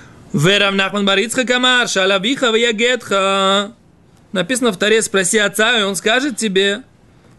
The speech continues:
И отсюда мы учим, что если мудрецы сказали благословлять, нужно благословлять. И поэтому, точно так же, как с свечой Ханукой, точно так же и на лулав де рабонан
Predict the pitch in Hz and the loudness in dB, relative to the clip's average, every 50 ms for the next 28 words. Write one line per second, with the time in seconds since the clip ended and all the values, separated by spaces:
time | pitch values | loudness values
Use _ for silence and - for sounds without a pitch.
0 | - _ - - 165 180 180 - - 392 381 370 339 311 302 285 277 - 262 240 | -20 _ -4 -2 -2 -2 0 0 2 2 2 2 2 2 2 2 2 0 0 -2
1 | 220 - 220 208 202 214 220 214 233 226 220 214 226 208 254 226 - 240 240 247 | -2 0 0 0 2 0 0 0 0 0 0 0 0 -2 -2 -2 -2 -2 -2 -2
2 | 269 262 247 233 269 285 359 339 330 262 247 220 240 240 240 240 233 - 220 226 | -4 -6 -6 -4 -2 -2 -2 -2 -2 -2 -2 -2 0 0 -2 -2 -2 -2 0 0
3 | 214 190 185 170 151 143 - - - 214 190 - 220 214 233 277 302 - - 226 | 0 2 0 0 -2 -4 -6 -6 -4 -2 -2 0 2 2 2 2 2 2 0 0
4 | 208 190 170 240 254 233 240 262 254 220 220 208 233 208 175 - - 226 220 190 | 0 0 0 0 0 0 0 0 0 0 0 0 -2 -2 -2 -4 -6 -6 -6 -6
5 | - - 190 208 175 226 220 196 - 175 165 160 160 170 - - - - - - | -8 -10 -8 -4 -2 0 0 0 0 -2 -4 -4 -4 -8 -10 -12 -12 -14 -14 -18
6 | - - - - - - - 233 240 233 254 247 233 262 277 262 214 196 226 220 | -20 -20 -20 -20 -12 -4 0 0 2 2 2 2 2 2 0 0 0 0 0 2
7 | 214 208 220 233 240 240 233 226 220 220 220 226 226 214 185 170 170 190 185 180 | 2 2 4 4 2 2 2 2 2 2 2 0 0 0 -2 -2 0 0 0 0
8 | 165 160 143 151 143 139 139 147 156 190 233 | 0 -2 -2 -2 -2 -2 -2 -4 -6 -8 -10